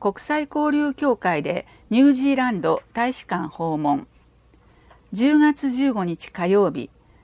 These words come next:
超国際交流協会がバスツアーを実施し、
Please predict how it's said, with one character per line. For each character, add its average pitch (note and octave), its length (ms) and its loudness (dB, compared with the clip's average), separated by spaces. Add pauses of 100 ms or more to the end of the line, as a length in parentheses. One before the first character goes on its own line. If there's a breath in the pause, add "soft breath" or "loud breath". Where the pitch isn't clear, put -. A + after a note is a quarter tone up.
(120 soft breath)
超 A#3+ 300 2
国 - 220 -8
際 D4 260 -4
交 C#4+ 240 -2
流 C#4+ 180 0
協 C4 260 0
会 E3 280 0
が C#3 180 -2 (100)
バ F#3 180 -2
ス - 100 -14
ツ D4+ 260 -4
ア A3 180 0
ー - 20 0
を D3+ 100 -2
実 D#3 200 -10
施 - 200 -8
し、 - 240 -10